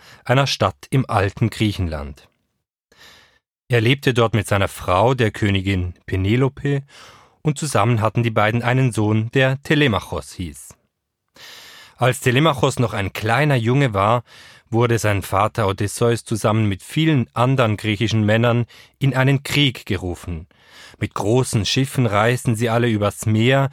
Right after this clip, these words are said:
bis in die weit entfernte Stadt Troja. Dort blieben sie viele Jahre lang ohne ihre Familien und kämpften so lange, bis der Krieg gewonnen war. Aber eigentlich wollten wir ja wissen, was eine Odyssee ist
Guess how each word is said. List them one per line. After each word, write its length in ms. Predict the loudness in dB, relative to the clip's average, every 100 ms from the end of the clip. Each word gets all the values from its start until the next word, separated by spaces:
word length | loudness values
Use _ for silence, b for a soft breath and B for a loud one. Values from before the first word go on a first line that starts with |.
| B B B B
bis 160 | -4 0
in 140 | 0
die 140 | 2 2
weit 360 | 2 0 -2
entfernte 560 | -4 -2 0 0 0 -2
Stadt 500 | -2 -2 -4 -10 -16
Troja. 600 | -10 -4 -2 -2 -6 -10 -14 _ _ _ _ B B B B
Dort 280 | 0 0 0
blieben 300 | -2 0 0
sie 240 | 0 -2 -4
viele 380 | -6 -2 0
Jahre 420 | 0 2 2 2 2
lang 240 | 2 0
ohne 300 | 2 2 2
ihre 260 | 0 -2 -2
Familien 640 | 0 0 0 2 0 -2 B B B B _ -4
und 180 | -4
kämpften 460 | -2 0 0 -2 -4
so 260 | 0 0 2
lange, 380 | 2 2 2
bis 340 | 0 -2 -4 -2
der 160 | -2
Krieg 540 | -2 -4 -4 -4 -10 -2
gewonnen 480 | 0 2 0 -2 -6
war. 260 | -8 -10 -16 _ _ _ _ _ _ _ _ _ _ _ _ _ -20 B B B -2
Aber 200 | 0 2
eigentlich 460 | 2 0 0 0
wollten 240 | 0 2 2
wir 80 | 2
ja 160 | 2
wissen, 260 | -2 -2 0
was 160 | -2
eine 280 | -2 -4 -2
Odyssee 560 | -4 -4 -4 0 0 0
ist 400 | -4 -10 -16